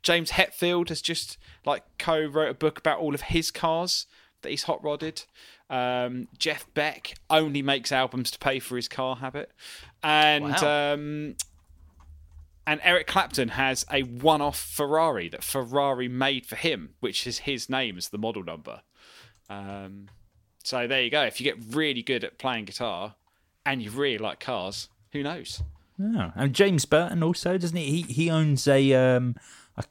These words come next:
Speaker 3: a, a, uh, guitars and cars museum that he's ha-, that he has set up.
Speaker 1: Yes.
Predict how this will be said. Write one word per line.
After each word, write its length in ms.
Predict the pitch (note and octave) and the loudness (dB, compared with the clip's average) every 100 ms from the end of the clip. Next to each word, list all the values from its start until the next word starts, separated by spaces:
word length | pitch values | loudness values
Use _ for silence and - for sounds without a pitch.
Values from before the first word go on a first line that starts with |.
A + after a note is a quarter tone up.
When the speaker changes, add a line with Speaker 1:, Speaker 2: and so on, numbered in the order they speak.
| - | 2
Speaker 3:
a, 160 | B2+ - A2+ | 2 4 0
a, 360 | A#2 A#2+ A#2 | 2 2 4
uh, 440 | A2 A2 G#2+ G#2 G#2 _ _ _ _ - _ | 4 4 2 2 -2 _ _ _ _ -20 _
guitars 400 | - - B2 A#2 | -8 2 4 4
and 120 | A#2+ | 2
cars 520 | G#2+ A#2+ A#2 A2 - - - | 2 4 4 2 -2 -10 -2
museum 580 | B2 A2+ B2 A#2+ C#3+ D#3+ _ _ _ _ - | 2 2 4 4 2 -2 _ _ _ _ -6
that 120 | - | -4
he's 140 | G#2 | -4
ha-, 120 | - - | -4 -8
that 160 | G#2+ G#2+ | -6 -4
he 80 | G2 | -4
has 200 | G#2 - | -6 -6
set 220 | - G2 | -8 -6
up. 120 | C3 | -6
Speaker 1:
Yes. 460 | C3 D3+ - - - | -2 -2 0 -4 -8